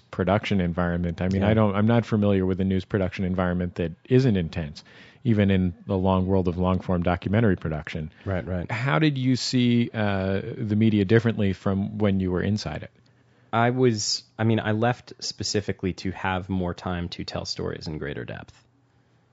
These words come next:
Speaker 2: You know, all that subtlety stuff that we were just talking about, that, that was, you know, storytelling was, was the thing that I wanted to make my life. Um,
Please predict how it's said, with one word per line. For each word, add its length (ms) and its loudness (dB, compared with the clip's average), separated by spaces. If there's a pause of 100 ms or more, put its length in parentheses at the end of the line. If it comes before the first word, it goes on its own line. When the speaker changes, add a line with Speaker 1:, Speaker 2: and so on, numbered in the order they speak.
(220)
Speaker 2:
You 140 -2
know, 100 0
all 120 0
that 200 -2
subtlety 340 -2
stuff 300 -8
that 100 -10
we 140 -8
were 100 -4
just 180 -8
talking 360 -6
about, 320 -8
that, 240 -8
that 260 -4
was, 500 -4 (580)
you 100 -2
know, 100 0
storytelling 760 -2
was, 280 -10 (160)
was 240 -8
the 100 -8
thing 260 -6
that 100 -4
I 60 -4
wanted 280 -6
to 60 -8
make 200 -8
my 120 -8
life. 420 -6 (560)
Um, 520 -8